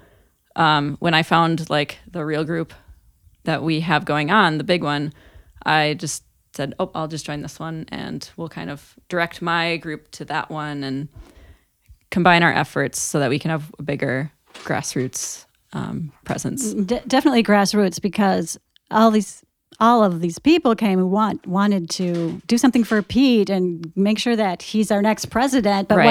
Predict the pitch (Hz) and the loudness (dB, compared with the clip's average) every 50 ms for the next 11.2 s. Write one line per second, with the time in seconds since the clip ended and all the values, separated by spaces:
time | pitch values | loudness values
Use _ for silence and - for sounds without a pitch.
0 | 226 220 226 220 190 - 269 277 254 220 202 190 196 196 208 208 208 220 220 214 | 6 6 4 4 4 4 4 6 6 6 6 4 2 2 2 2 2 2 2 2
1 | - 226 202 196 196 - - 269 254 226 202 202 190 208 196 185 196 190 - - | 2 0 -2 -2 -2 -2 -2 0 2 2 2 2 2 2 2 2 0 0 -4 -8
2 | - - - - - 202 196 185 185 185 175 - 180 175 165 165 170 - - _ | -18 -20 -8 -2 2 2 4 4 4 2 2 0 0 0 0 0 -2 -4 -4 _
3 | - 214 214 214 214 208 208 202 214 196 196 190 190 175 180 175 175 170 170 170 | 6 6 8 8 6 6 6 6 6 6 6 6 6 4 2 2 4 2 2 0
4 | - - - - - - - _ _ - _ _ _ - 190 - - 214 190 196 | -4 -10 -20 -20 -20 -20 -20 _ _ -20 _ _ _ -14 -2 2 4 4 4 4
5 | 202 208 190 170 196 180 160 - 226 220 - 247 233 - - - 233 220 214 208 | 4 2 4 4 2 2 6 4 4 6 6 2 2 0 -2 0 2 2 4 4
6 | 208 214 208 - 208 208 196 - 220 185 202 196 180 - 202 190 185 185 190 190 | 2 2 0 0 -2 -2 0 -2 -4 -2 -2 -4 -2 0 0 0 2 2 0 0
7 | - - - - - - _ 190 180 175 175 165 - - - - 202 190 185 190 | -2 -6 -12 -18 -18 -8 _ -2 -2 0 -2 -4 -4 -8 -2 2 2 4 4 6
8 | 196 214 208 214 208 202 196 175 185 185 185 185 190 196 - 196 180 175 - _ | 6 6 6 6 6 4 4 2 2 2 2 2 0 0 0 0 0 0 -4 _
9 | - - - 196 190 190 190 190 190 190 185 185 190 180 190 220 233 - 233 208 | -10 -4 -2 0 0 2 2 2 2 2 0 0 0 2 2 2 4 4 4 4
10 | 196 180 180 185 185 180 - _ _ _ - 196 175 160 - - 170 175 170 170 | 6 4 4 4 2 -4 -10 _ _ _ -4 -2 -2 -2 2 2 4 4 6 6
11 | 175 170 - | 4 4 2